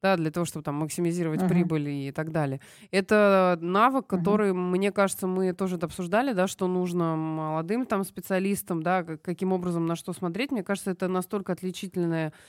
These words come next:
Speaker 1: и уникальная черта, которая, а, она, да, будет востребована. Понятно, что, мне кажется,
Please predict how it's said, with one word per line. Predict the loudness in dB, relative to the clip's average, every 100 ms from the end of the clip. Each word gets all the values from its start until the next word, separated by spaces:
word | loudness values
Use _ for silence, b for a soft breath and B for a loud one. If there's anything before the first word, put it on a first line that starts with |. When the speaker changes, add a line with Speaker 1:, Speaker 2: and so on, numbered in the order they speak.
| b b
Speaker 1:
и | 2
уникальная | 2 4 2 2 0 -2
черта, | -4 0 0 0
которая, | -4 -2 0 -2 b b b
а, | 0 4 4 4
она, | 4 2 0 -4
да, | 2 4 4
будет | 2 -2 -2
востребована. | -2 0 0 0
Понятно, | 0 0 0 0
что, | -2 -2
мне | 0
кажется, | 0 0 0 -4